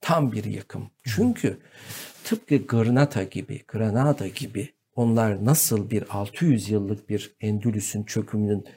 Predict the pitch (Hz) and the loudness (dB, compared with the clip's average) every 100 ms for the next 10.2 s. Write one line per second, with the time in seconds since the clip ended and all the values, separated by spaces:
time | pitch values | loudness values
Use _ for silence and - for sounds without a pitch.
0 | - _ _ _ _ _ _ _ _ 131 | -20 _ _ _ _ _ _ _ _ 2
1 | 127 127 117 104 101 107 101 104 - - | 2 4 2 2 2 2 2 0 0 2
2 | 110 107 123 208 110 107 - 190 - _ | 4 6 6 4 2 0 0 -2 -6 _
3 | - - - 113 127 127 220 147 113 107 | -20 -14 -2 4 4 6 4 4 2 2
4 | 110 104 - 110 104 - 107 104 - 107 | 0 0 2 2 2 0 2 0 0 2
5 | 113 110 202 196 131 117 196 - _ _ | 2 4 4 6 8 6 4 -2 _ _
6 | _ _ _ _ _ 135 143 131 131 120 | _ _ _ _ _ 0 4 2 4 4
7 | 120 113 117 117 117 117 110 113 113 104 | 4 4 2 4 4 4 2 2 2 2
8 | 113 175 156 135 165 220 - - 143 127 | 2 0 2 4 4 2 0 4 6 8
9 | 123 98 - 95 - _ _ - - 104 | 6 2 -4 -6 -10 _ _ -10 -4 0
10 | 110 104 | 0 0